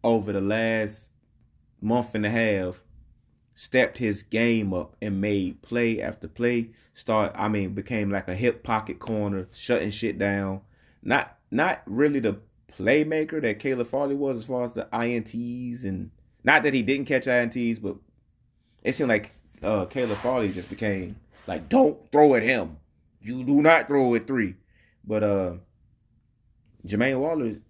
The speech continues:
stuck next to his receiver all for the, like, for the rest of the season on out. I can't even think of a time where he got burnt. Um, I'm, of course, I could be wrong, but I can't think of a time where he just got holed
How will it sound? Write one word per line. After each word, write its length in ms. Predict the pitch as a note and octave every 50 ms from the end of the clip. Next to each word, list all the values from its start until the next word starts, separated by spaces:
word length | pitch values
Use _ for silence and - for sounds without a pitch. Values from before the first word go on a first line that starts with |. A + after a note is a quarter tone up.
| _ -
stuck 460 | - - - - - C3 - - -
next 260 | G#2+ B2 A#2+ - -
to 120 | - A#2+
his 160 | B2 B2 A#2 A#2
receiver 640 | G2+ G2 - C3 C3+ C3 A2 G2+ G2 F#2 - - - _ _ _ _ _ _ _ _ _ _
all 240 | - A#2+ B2+ C3 B2+
for 140 | B2 C3 B2
the, 120 | A#2+ - - - A1+
like, 220 | - G2+ F#2+ - -
for 100 | A2+ G#2+
the 60 | G2
rest 160 | A2 B2 A#2
of 40 | A#2
the 60 | A2+
season 260 | A2+ - A#2+ A2 G#2+ G#2+
on 120 | G#2+ G#2+
out. 140 | A2 G2+ -
I 80 | - A2+
can't 180 | - - C3+ C3
even 100 | A#2+ A2+
think 180 | - B2 A#2
of 80 | G2+ G2
a 40 | G2
time 200 | - B2 A2+ G#2
where 100 | G#2 G#2+
he 60 | G#2+
got 220 | G2+ F#2 - F#2+
burnt. 240 | - G#2+ G#2+ F#2+ - - _ _ _ _ _ _ _ _ _ _ _ _ _ _ _
Um, 600 | - G2 G2+ G2 F#2+ F#2 F2+ F2 E2+ E2+ D#2+ - - _
I'm, 200 | - G#2+ G#2+ F2
of 180 | C#2+ B2+ C3+ -
course, 240 | - C3+ A#2+ A2+
I 60 | A2+ G#2+
could 120 | - G#2+
be 80 | G#2 A2
wrong, 420 | G#2+ G2 F#2 F#2 F#2 G2 G#2 G#2+ - -
but 240 | F#2 F#2 F2+ - - - _ _ _ _ _ _ _ _ _ _ _ _ _ _ _ _ _ - _ _ -
I 100 | - A2
can't 240 | A2+ - C3+ B2 A#2
think 140 | A#2+ A#2+ A#2
of 100 | G#2+ G2
a 60 | G#2
time 260 | G2 - A#2 A2 G2
where 80 | F#2+ G2
he 120 | A2+ A2
just 180 | F#2+ G#2 G2 -
got 180 | G2 F2+ F2+
holed 440 | F2 A2 A2 A2+ G#2+ G2+ F#2 - -